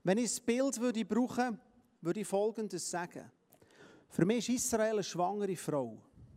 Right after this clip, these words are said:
Das hat Noah nicht so gut gefunden, das Bild. Ich bringe es jetzt gleich, dann können wir die Leute fragen, ob es gut ist oder nicht. <laughs> Schaut, wir haben ganz viele Frauen hier drin.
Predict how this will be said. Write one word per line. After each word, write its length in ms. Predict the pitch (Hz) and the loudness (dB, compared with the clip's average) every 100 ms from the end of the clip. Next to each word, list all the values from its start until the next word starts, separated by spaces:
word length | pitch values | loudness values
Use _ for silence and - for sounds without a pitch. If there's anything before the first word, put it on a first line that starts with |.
| - - _ _ _ _ _ _ _ _ _ _ _ - - | -20 -20 _ _ _ _ _ _ _ _ _ _ _ -20 -8
Das 140 | - 175 | 0 0
hat 120 | 196 | 2
Noah 220 | 185 202 | 0 2
nicht 180 | 190 202 | 2 2
so 120 | 208 | 0
gut 220 | 180 196 | 0 0
gefunden, 320 | 196 196 202 175 | 0 0 0 -4
das 120 | - | -2
Bild. 220 | 196 190 | 0 2
Ich 100 | 185 | 2
bringe 160 | 180 160 | 0 0
es 100 | - | -2
jetzt 220 | 175 - | -4 -2
gleich, 240 | 233 220 | 0 2
dann 120 | - 170 | 2 0
können 180 | 180 | 0
wir 80 | 175 | -2
die 120 | - | 2
Leute 200 | 196 214 | 2 2
fragen, 400 | - 214 247 277 | 2 6 6 4
ob 160 | 226 202 | 0 0
es 120 | - | 0
gut 260 | 202 311 247 | 6 6 6
ist 180 | 202 - | 2 4
oder 260 | - - 196 131 | 4 2 -2 4
nicht. 180 | 226 - 247 - - 220 - - - - - - | 4 4 2 0 0 0 0 -4 -6 -10 -20 0
<laughs> 460 | - 220 208 196 185 170 - - - - - - _ _ _ _ - | 4 4 2 -2 -8 -14 -20 -20 -20 -20 -20 -20 _ _ _ _ 6
Schaut, 320 | 240 277 - | 6 6 -6
wir 140 | - 254 | 0 2
haben 140 | 226 | 2
ganz 340 | 208 240 262 - | 2 0 0 0
viele 240 | 254 262 | 0 0
Frauen 480 | - 240 151 127 120 | 0 2 2 0 -4
hier 320 | 147 180 156 | 0 0 0
drin. 200 | 113 | -4